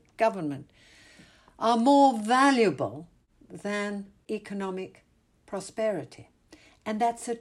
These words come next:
difficult persuasion. I'm a trustee of Freedom House, and I firmly believe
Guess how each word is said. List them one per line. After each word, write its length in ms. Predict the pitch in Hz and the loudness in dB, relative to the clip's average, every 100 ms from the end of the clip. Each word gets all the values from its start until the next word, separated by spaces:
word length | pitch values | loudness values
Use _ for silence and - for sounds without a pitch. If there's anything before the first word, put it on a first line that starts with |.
| - - | -10 -4
difficult 600 | 277 285 277 254 233 - | -2 -2 -4 -6 -8 -8
persuasion. 640 | 220 - 233 220 208 - - _ _ _ - - - | -10 -8 -6 -6 -8 -16 -20 _ _ _ -20 -20 -10
I'm 240 | - 285 320 | 2 4 6
a 60 | |
trustee 640 | 302 - 233 214 - 226 196 | 4 2 0 0 -6 -4 -2
of 120 | 190 | -4
Freedom 440 | - 269 247 160 127 | -8 -10 -8 -8 -10
House, 400 | 120 120 - - _ _ - | -14 -18 -20 -20 _ _ -12
and 140 | 202 | -4
I 140 | 226 240 | -2 -2
firmly 720 | 240 - - 330 311 262 240 | -4 0 6 8 8 8 2
believe 600 | 214 214 214 185 175 170 | 2 0 0 0 0 -4